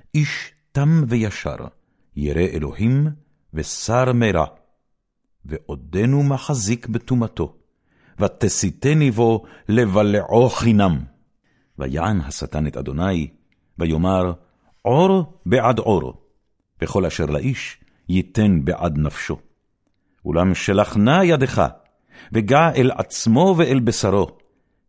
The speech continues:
אם לא אל פניך יברכך." ויאמר אדוני אל השטן, "הנו בידך, אך את נפשו שמור." ויצא השטן מאת פני אדוני,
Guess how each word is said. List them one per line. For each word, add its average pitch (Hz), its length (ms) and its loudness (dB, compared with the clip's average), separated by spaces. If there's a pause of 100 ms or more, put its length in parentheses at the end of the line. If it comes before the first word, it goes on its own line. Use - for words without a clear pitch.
אם 90 180 2
לא 92 220 2
אל 85 160 0 (100)
פניך 85 480 0 (520)
יברכך." 76 720 -4 (1160)
ויאמר 71 420 -2
אדוני 73 460 -4
אל 71 80 -6
השטן, 82 600 -4 (720)
"הנו 85 520 0
בידך, 101 560 -2 (840)
אך - 300 -6 (120)
את 101 140 -4
נפשו 90 640 -2
שמור." 69 580 -6 (1120)
ויצא 67 360 -8
השטן 62 560 -8 (420)
מאת 90 380 -2
פני 98 380 0
אדוני, 65 360 -4